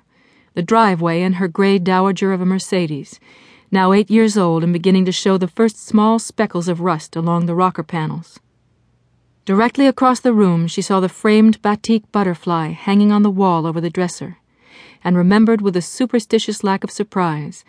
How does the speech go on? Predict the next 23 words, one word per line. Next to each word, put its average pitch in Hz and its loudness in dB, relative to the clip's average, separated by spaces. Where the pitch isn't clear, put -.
that 180 -2
it 196 0
had 208 2
been 233 4
a 233 4
thirtieth 247 0
birthday 214 -2
present 175 -6
from 185 0
Ruth. 185 -4
She - -8
couldn't 220 2
see 233 0
the 220 0
tiny 220 2
signature 170 -4
stitched - -8
in 185 0
red 190 -2
thread 170 -4
from 165 -4
over 160 -4
here, 165 -4